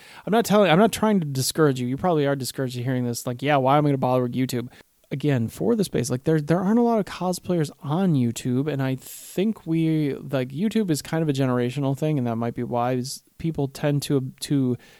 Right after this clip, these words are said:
consume their content in different ways, which is why so many cosplayers are on Instagram and TikTok, because it's just the way that the majority consumes their content.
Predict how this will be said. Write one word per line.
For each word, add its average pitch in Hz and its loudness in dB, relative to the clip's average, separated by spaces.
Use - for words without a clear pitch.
consume 208 4
their 175 4
content 156 2
in 123 0
different 120 0
ways, 131 2
which 123 -6
is 127 -4
why 127 0
so 139 0
many 127 -2
cosplayers 131 -4
are 113 -4
on 135 -6
Instagram 175 2
and - -4
TikTok, 151 -2
because 131 0
it's - -6
just 170 0
the 143 0
way 135 2
that 127 -4
the 127 0
majority 143 0
consumes 139 2
their 131 4
content. - -6